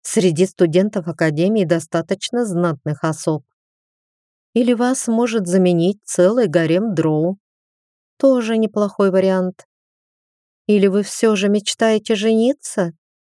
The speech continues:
Тогда не тяните. Чем быстрее леди Мария станет вашей женой, тем быстрее от неё отстанут ваши доброжелатели.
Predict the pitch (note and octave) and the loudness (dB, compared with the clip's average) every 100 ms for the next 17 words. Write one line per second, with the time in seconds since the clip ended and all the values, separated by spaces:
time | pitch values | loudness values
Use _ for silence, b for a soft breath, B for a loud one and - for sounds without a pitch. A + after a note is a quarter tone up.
0 | _ _ _ _ F3 E3+ F3 G3 G3+ G#3 | _ _ _ _ -4 0 0 2 2 0
1 | - A#3 C4+ B3+ - D#3+ D#3 - _ _ | -2 0 2 0 -2 -4 -4 -8 _ _
2 | _ _ _ _ - F3 D#3+ F#3+ - G#3+ | _ _ _ _ -2 0 0 -2 2 4
3 | E3 F3+ E3+ E3+ F3+ G3 F#3+ E3 D#3+ - | 4 4 4 2 0 2 2 2 0 0
4 | F3+ E3 E3 F3 E3 E3 D#3 E3+ F3+ B3 | 0 0 0 -2 0 -2 0 0 0 -2
5 | A3 _ _ _ _ - C4+ A3+ A#3 - | -4 _ _ _ _ -2 0 2 0 2
6 | B3+ A#3 A3 A3 A3+ A3 G#3+ - A#3+ A3+ | 2 2 2 2 4 2 0 -4 -2 0
7 | F#3+ F3+ F#3 F3+ - E3+ - _ _ G#3+ | 0 0 0 0 0 -2 -4 _ _ 0
8 | E3 E3+ F#3 F3 F3+ F3+ E3 D#3+ D#3+ D#3 | 2 2 2 2 2 2 0 -2 -4 -4
9 | D#3+ | -4